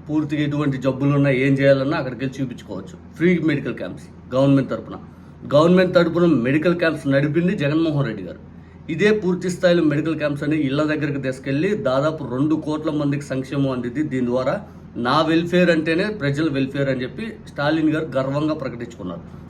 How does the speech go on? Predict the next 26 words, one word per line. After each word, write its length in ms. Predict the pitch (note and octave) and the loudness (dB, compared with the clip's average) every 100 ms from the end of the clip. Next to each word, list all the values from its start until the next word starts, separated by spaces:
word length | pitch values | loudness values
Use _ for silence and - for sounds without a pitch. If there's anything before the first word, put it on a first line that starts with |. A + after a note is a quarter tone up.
| D#3+ | 4
ఇది 120 | F3 | 6
అంతకుముందు 400 | E3+ E3+ F3 F3 | 6 4 2 2
జగన్మోహన్ 380 | D#3 D#3 D#3 C#3+ | 2 2 2 2
రెడ్డి 160 | C#3 | -2
గారు 120 | C3+ C#3 | -2 -2
తీసుకొచ్చిన 460 | C3 - B2+ A2+ | -4 -6 -8 -8
ఇనిషియేటివ్. 600 | G#2 B2 C3+ - G2+ F2 - - - - C3 | -2 0 0 -2 -6 -8 -14 -18 -18 -6 2
దీన్ని 460 | F3 G3 F3 F#3 | 4 6 6 6
స్టాలిన్ 460 | F3 D3+ D#3+ E3+ E3 | 2 2 4 4 2
గారు 200 | D#3 C3 | 2 2
అడాప్ట్ 280 | C3+ C#3+ C#3 | 2 2 0
చేసుకొని 280 | B2+ G3+ | -2 -2
అక్కడ 260 | D3 C3+ A2 | -2 -4 -4
ప్రారంభించారు. 600 | A2 A2 G#2+ F#2+ F2 - - - - - - - - - - - - - | -2 0 -2 -6 -10 -16 -18 -20 -20 -18 -18 -18 -18 -18 -18 -18 -16 -6
ఇది 600 | E3+ F3+ G3 F#3 G3+ - - - - - | 0 4 6 4 4 -2 -10 -16 -16 -8
ఎంత 380 | A#2+ F#3+ F3+ G3+ | -2 0 4 4
విప్లవాత్మకం 680 | E3+ E3+ F#3+ F3+ F3 E3 | 2 2 4 4 4 2
అంటే 160 | E3 F3+ | 0 0
భవిష్యత్తులో 520 | D#3 D#3+ E3 F3+ F3+ | 0 0 0 0 0
దేశం 320 | C#3+ D3+ D3 | 0 0 0
మొత్తం 300 | E3 D#3 E3 | -2 -2 -2
అమలు 160 | D3+ D3+ | -2 -2
చేసినా 220 | D3 D3 | -2 -2
కూడా 160 | D3+ C3+ | 0 -2
ఆశ్చర్యం 300 | B2+ A#2 | -2 -8
లేదు. 120 | F#2 | -8